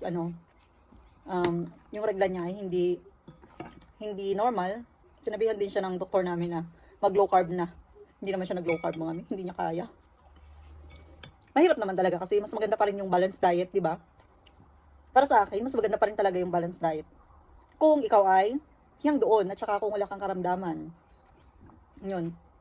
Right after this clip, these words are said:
Mas maganda pa rin talaga yung balance, yung kinakain mo. At saka nakokontrol mo yung sarili mo. Kasi ako hindi ko nakokontrol. Pag nagbabalance diet ako, once kumain ako ng high carbs is, hindi ko nakokontrol ang sarili ko, lalong nag-crave ako sa high carbs. So, ngayon na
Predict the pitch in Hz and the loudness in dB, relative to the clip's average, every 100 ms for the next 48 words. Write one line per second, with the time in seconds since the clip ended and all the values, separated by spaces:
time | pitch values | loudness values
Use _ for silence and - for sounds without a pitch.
0 | - _ - 220 208 202 190 185 175 170 | -20 _ -12 -6 -6 -4 -4 -4 -4 -4
1 | 165 160 - 170 170 - 185 190 - 170 | -4 -8 -10 -10 -12 -12 -14 -14 -12 -10
2 | 170 165 - - - - 202 190 190 180 | -8 -10 -12 -20 -16 -6 -4 -2 -2 0
3 | 175 170 170 185 165 165 170 170 170 - | 0 0 -2 -2 -2 -2 -2 -2 -4 -12
4 | _ - - - 196 190 165 170 165 165 | _ -20 -16 -6 -4 -4 -6 -4 -4 -4
5 | 175 208 208 180 175 175 170 180 190 220 | 0 6 6 6 0 0 0 0 0 0
6 | 226 247 208 202 190 - 208 226 254 262 | 0 2 4 4 2 -2 -2 0 0 2
7 | 254 254 - _ - 277 233 202 190 214 | 0 -4 -16 _ 2 4 6 6 4 -6
8 | - - - - _ _ _ - 247 247 | -10 -16 -20 -20 _ _ _ 2 4 4
9 | 240 226 226 220 208 196 185 185 185 233 | 2 2 0 2 0 0 0 0 0 -2
10 | 226 - 208 190 170 170 165 165 165 185 | -6 -4 -2 -2 -4 -6 -6 -6 -2 -2
11 | 180 160 156 - 170 165 - - - _ | 0 -4 -4 -4 -2 -4 -8 -20 -20 _
12 | _ _ _ - 277 233 220 208 196 180 | _ _ _ 0 4 4 2 0 0 -4
13 | 262 | -8